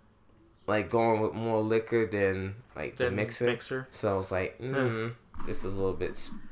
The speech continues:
Speaker 1: this is a little bit
Speaker 2: Strong.
Speaker 1: poisonous, a little
Speaker 2: <laughs>
Speaker 1: bit strong."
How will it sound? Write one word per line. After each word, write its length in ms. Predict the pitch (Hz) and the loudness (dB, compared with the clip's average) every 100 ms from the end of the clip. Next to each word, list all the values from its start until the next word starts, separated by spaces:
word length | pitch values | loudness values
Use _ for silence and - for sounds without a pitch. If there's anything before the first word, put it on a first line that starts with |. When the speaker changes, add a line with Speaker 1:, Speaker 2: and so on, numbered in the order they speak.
| - - - - - | -14 -16 -16 -18 -10
Speaker 1:
this 120 | 120 | -4
is 60 | 110 | 2
a 40 | |
little 140 | 120 110 | 2 4
bit 160 | 117 | 2
Speaker 2:
Strong. 200 | - 127 | 6 10
Speaker 1:
poisonous, 380 | 113 113 110 - | 10 8 4 0
a 40 | 113 | 4
little 160 | 151 | 4
Speaker 2:
<laughs> 60 | 123 | 4
Speaker 1:
bit 40 | |
strong." 520 | - 110 98 98 95 | 2 0 0 0 -2